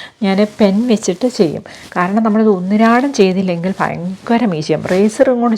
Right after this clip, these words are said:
ചെയ്താൽ എന്താ പ്രശ്നം എന്ന് പറഞ്ഞാൽ ആണുങ്ങളെപ്പോലെ തന്നെ ഭയങ്കര മീശയായിപ്പോവും.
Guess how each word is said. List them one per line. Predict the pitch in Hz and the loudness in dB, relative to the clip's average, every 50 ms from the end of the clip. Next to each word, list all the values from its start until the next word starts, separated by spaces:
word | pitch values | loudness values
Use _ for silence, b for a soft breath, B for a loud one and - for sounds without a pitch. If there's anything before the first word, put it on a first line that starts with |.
| - 170 | -2 -2
ചെയ്താൽ | 156 156 156 160 160 160 | -2 0 0 0 0 -2
എന്താ | 156 160 160 - | -2 -4 -6 -6
പ്രശ്നം | 156 - - 165 | -8 -10 -8 -6
എന്ന് | 156 151 | -6 -4
പറഞ്ഞാൽ | 151 151 175 208 220 - - 151 | -4 -2 -4 -4 -4 -4 -4 -2
ആണുങ്ങളെപ്പോലെ | 151 151 151 160 160 160 170 165 - 175 175 180 170 | -2 -2 -2 -2 0 0 -2 0 2 2 2 2 2
തന്നെ | 156 151 165 | 0 -2 -4
ഭയങ്കര | 156 147 139 147 156 | -4 -2 -2 -2 -2
മീശയായിപ്പോവും. | 147 139 143 - - 139 139 - - B | -2 -4 -6 -6 -4 -4 -4 -4 -6 B